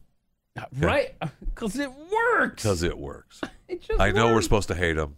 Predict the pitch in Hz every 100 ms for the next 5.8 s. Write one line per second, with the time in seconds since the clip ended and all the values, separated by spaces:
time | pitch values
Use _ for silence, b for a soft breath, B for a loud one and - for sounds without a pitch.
0 | - 85 85 92 95 92 87 90 87 85
1 | 80 85 80 85 92 87 87 85 85 80
2 | 80 80 87 85 85 85 80 80 82 87
3 | 85 87 85 85 82 82 82 82 90 85
4 | 90 78 85 82 73 - 78 73 71 -
5 | - - 190 151 - - 170 143